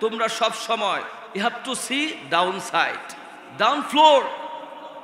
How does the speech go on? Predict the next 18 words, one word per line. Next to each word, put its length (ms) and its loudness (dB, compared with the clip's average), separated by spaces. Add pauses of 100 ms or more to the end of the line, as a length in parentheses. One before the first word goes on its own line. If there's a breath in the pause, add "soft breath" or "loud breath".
(200)
down 420 -2
place। 500 -2 (460)
তোমাদেরকে 520 0
নিচের 440 0
দিকে 240 0
তাকাতে 380 0
হবে 280 -2
দুনিয়ার 460 0
দিক 240 -10
দিয়ে। 280 -10 (800)
শান্তি 340 -4
যদি 260 -4
পেতে 220 -2
চাও, 360 4 (180)
তোমার 240 0 (100)
চেয়ে 120 -2
হাই 340 0
quality, 640 -4